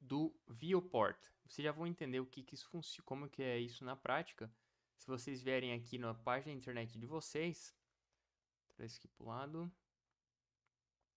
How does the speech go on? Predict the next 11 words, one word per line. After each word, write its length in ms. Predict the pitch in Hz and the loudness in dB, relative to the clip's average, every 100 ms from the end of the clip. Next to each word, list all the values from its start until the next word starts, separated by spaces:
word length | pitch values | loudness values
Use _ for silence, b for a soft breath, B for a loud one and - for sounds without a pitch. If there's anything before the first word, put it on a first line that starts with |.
| _ - _ _ _ _ _ - | _ -20 _ _ _ _ _ -12
Aqui 200 | 120 139 | -8 -4
na 100 | 135 | 0
página 320 | 131 123 127 | 2 2 0
de 80 | 127 | -4
vocês, 560 | 160 - 151 151 156 - | -4 -2 0 -2 -4 -10
e 80 | |
vocês 320 | 135 131 147 135 | -10 -6 -4 -2
vão 120 | 139 | -2
apertar 380 | 135 143 135 135 | 0 -2 0 0
a 140 | 135 | 0
tecla 640 | - 139 170 - 113 107 | 0 2 2 0 -2 -2